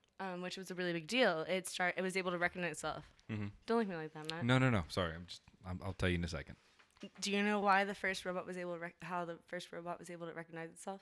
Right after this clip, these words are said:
Speaker 2: I'm literally not laughing at you. I'm laughing at something <laughs> else.
Speaker 1: Okay.
Speaker 2: I know you're trying to scold me, but I have no
Speaker 1: No,
Speaker 2: idea.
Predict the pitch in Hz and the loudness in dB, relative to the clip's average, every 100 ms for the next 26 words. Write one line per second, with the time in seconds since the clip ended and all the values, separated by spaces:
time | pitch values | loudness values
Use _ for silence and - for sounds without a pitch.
0 | - 117 107 117 117 110 101 98 95 92 | 2 4 6 8 8 8 8 6 6 4
1 | 90 92 85 - 80 80 87 87 82 87 | 4 2 2 2 2 2 0 0 0 2
2 | 82 - 85 87 90 147 127 - 101 - | 4 4 4 4 6 4 4 0 -4 -10
3 | _ _ _ - _ - 480 440 381 262 | _ _ _ -20 _ 0 4 4 6 4
4 | 202 - - 113 113 127 113 107 - 127 | 4 0 6 10 10 10 10 8 12 12
5 | 120 104 98 87 85 98 104 110 110 110 | 12 12 8 6 8 8 10 10 8 10
6 | 113 113 101 98 85 76 | 12 12 12 12 10 6